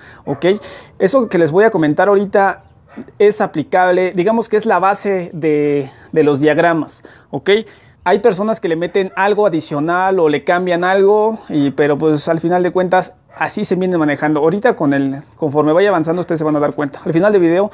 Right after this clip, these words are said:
les voy a comentar, eh, lo que les estoy diciendo ahorita. Pues bueno, amigos, contamos con estos componentes que son el switch de encendido,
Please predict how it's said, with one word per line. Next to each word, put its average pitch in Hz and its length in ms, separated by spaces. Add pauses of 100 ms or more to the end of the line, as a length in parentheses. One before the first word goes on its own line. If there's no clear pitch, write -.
(300)
les 139 120
voy 165 80
a 170 60
comentar, 147 520 (300)
eh, 139 100
lo 135 140
que 139 160
les 135 180
estoy 151 300
diciendo 147 320
ahorita. 139 300 (1000)
Pues 143 160
bueno, 196 160
amigos, 180 500
contamos 180 680
con 156 160
estos 160 320
componentes 160 1040
que 151 120
son 170 460 (420)
el 143 160
switch 180 360
de 175 80
encendido, 160 800